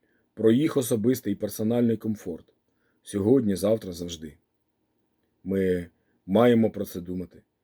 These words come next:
ми маємо це створювати, ми маємо отримати перемогу над своїм персональним злом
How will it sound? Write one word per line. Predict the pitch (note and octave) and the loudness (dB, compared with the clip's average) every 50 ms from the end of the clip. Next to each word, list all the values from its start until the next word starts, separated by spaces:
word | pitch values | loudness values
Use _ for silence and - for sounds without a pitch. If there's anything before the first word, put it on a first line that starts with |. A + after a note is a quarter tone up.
| _ _ _ _ - | _ _ _ _ -10
ми | F2+ F#2 | -6 -2
маємо | G2 G2+ G2+ G#2 G#2 G2+ G2+ G2 F#2+ F#2 F2+ F#2 _ _ _ _ _ _ - | 0 2 2 2 2 2 2 2 0 0 -4 -6 _ _ _ _ _ _ -16
це | - - G2 F#2 F#2 F2+ | -8 -2 0 0 0 0
створювати, | - - - - F#2 G#2 A#2 A2+ G2+ F2 E2+ D#2 - C2+ _ _ _ _ _ _ _ _ _ _ - | -4 -8 -12 -6 -2 0 2 2 2 0 -2 -6 -12 -20 _ _ _ _ _ _ _ _ _ _ -10
ми | F2+ F#2 | -6 -2
маємо | F#2 F#2 F#2 F#2+ F#2+ F#2+ F#2+ F#2+ F#2 F#2 F2+ F2 F2 _ _ _ _ _ _ _ _ _ _ _ _ _ _ _ _ _ _ _ _ _ _ _ _ _ _ - | 0 0 2 2 2 2 2 0 0 -2 -4 -6 -10 _ _ _ _ _ _ _ _ _ _ _ _ _ _ _ _ _ _ _ _ _ _ _ _ _ _ -14
отримати | F2+ G2 - A#2+ C#3 C#3 A#2+ - A#2 G2 | -12 -4 0 2 2 2 2 -2 -4 -4
перемогу | - G2+ G2+ G2+ F#2+ F2+ E2+ D2+ D2+ D#2 - _ _ _ _ _ _ _ _ _ _ _ _ _ _ _ _ _ _ _ _ - - - | -2 -2 -2 -2 -2 -4 -6 -8 -10 -14 -20 _ _ _ _ _ _ _ _ _ _ _ _ _ _ _ _ _ _ _ _ -20 -10 -4
над | A2+ A2+ G#2+ - | -2 -2 -2 2
своїм | G#2 A#2 B2 C3+ C3 G#2+ | 4 4 6 6 4 2
персональним | G#2+ G2 - F#2 F2+ F#2+ F#2+ G2 F#2+ F#2 F#2+ | -2 -6 -6 -8 -6 -6 -4 -4 -4 -6 -6
злом | F2 E2 E2 E2 D#2+ | -8 -10 -12 -12 -14